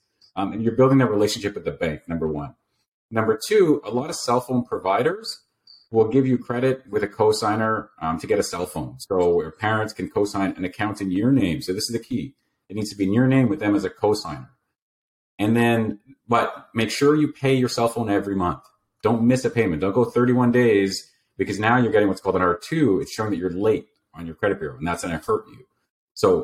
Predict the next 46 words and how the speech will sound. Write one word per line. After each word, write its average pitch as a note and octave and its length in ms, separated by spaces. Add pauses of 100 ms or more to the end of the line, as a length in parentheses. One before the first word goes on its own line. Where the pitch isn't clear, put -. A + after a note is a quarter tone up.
always A#2 300
pay B2 160
early. F#2 340 (240)
Everything, G2+ 320
like, E2 140
four G2+ 160
or F#2 40
five F#2 180
days F2 200
early. F2 380
You E2+ 100
can G2+ 120
set A2 160
up A2 140
auto G2+ 220
debits G2 340
right F#2 80
out G2 60
of G2 60
your G2 100
bank F2+ 220
account, F#2 340
so E2+ 100
you'll D2+ 120
never F#2+ 240
miss F#2 180
a F2 40
thing. D2+ 360 (840)
And A2 140
then A#2 80
the A#2 100
third A#3 260
thing E3 140
you C3 80
can B2 140
do, A#2+ 180
and A#2 80
again, A#2 160
this A#2+ 160
is B2+ 80
very C3+ 200
bank A2 340
specific - 840
and F#2 220
state - 340
specific, - 580